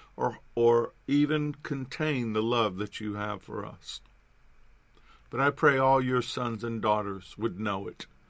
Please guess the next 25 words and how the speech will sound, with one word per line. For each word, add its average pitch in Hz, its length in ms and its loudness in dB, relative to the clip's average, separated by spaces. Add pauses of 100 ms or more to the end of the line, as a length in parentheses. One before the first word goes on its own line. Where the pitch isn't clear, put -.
(340)
would 127 160 -2
feel 123 480 -2
it. - 180 -14 (1700)
I 123 140 0
pray 135 300 4
that, 127 300 -2
Lord, 135 260 0
if - 140 -12
somebody 143 400 -2
needs 131 340 -4
to 117 100 -2
hear 127 280 2
how 123 140 -2
much 127 320 -4
you 120 100 -6
love 127 280 2
them, 170 260 -2 (520)
then 123 160 -6
somehow 131 540 0
they'll 120 180 -2
stumble 135 500 -2
onto 123 420 0
this 120 140 -4
podcast 117 640 -4
somewhere 135 840 2